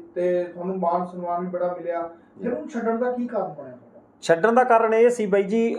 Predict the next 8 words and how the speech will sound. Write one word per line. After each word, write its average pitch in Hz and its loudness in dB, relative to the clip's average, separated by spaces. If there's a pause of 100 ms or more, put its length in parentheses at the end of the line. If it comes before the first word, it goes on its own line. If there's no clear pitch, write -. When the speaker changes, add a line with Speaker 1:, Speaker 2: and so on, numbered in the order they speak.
Speaker 2:
ਅਸੀਂ 208 2 (140)
ਦੇਖੋ 180 0
ਪਹਿਲਾਂ 196 4 (280)
ਜਿਵੇਂ 165 4
ਤੁਸੀਂ 180 0
ਦੱਸਿਆ 135 2
ਹੀ 170 4
ਆ, 92 2